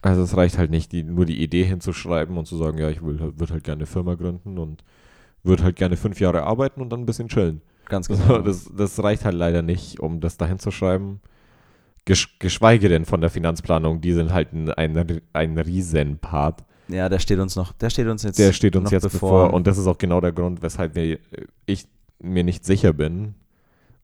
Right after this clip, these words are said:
Speaker 1: ob das in den nächsten zwei Wochen auch komplett schon ausgearbeitet ist. Aber wir tun unser Bestes.
Speaker 2: Wir tun unser Bestes, auf jeden Fall. Wir werden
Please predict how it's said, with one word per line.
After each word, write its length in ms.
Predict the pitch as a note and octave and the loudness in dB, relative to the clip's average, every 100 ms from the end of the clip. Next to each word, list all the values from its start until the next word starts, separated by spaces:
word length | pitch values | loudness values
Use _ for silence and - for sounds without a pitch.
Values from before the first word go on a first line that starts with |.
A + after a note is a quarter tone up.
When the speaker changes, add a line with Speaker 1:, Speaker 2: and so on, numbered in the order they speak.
| _ - | _ 0
Speaker 1:
ob 180 | E2+ | 2
das 200 | F2+ E2+ | 2 0
in 40 | F2+ | 0
den 120 | E2 | 0
nächsten 280 | F2+ - E2 | 0 -2 -4
zwei 220 | F2 D#2+ | 0 2
Wochen 300 | E2+ - D#2+ | 2 0 -2
auch 180 | D#2 - | 0 0
komplett 340 | E2+ D#2+ E2 | -2 -2 -2
schon 140 | - C#2 | 0 0
ausgearbeitet 720 | D#2+ - - C#2 D2 C#2 - | 0 -2 -6 -2 -2 -2 -6
ist. 260 | D2+ - - _ _ _ _ _ _ _ _ _ _ - | -6 -8 -18 _ _ _ _ _ _ _ _ _ _ -2
Aber 320 | - G3+ E3+ A#2 | 4 6 6 4
wir 100 | A2 | 2
tun 140 | C3+ | 0
unser 180 | C3 C3 | 2 2
Bestes. 440 | A#2+ - C#2+ C#2+ | 2 2 -4 -4
Speaker 2:
Wir 100 | G#2 | -6
tun 140 | - C3 | -6 -4
unser 160 | A2 | -4
Bestes, 280 | F#2+ A#2+ F#2+ | -4 -4 -4
auf 100 | F2+ | -4
jeden 140 | F#2 F#2+ | -4 -2
Fall. 200 | A#2+ G2 | 0 0
Wir 100 | E2+ | 4
werden 320 | G2 G#2+ | 4 4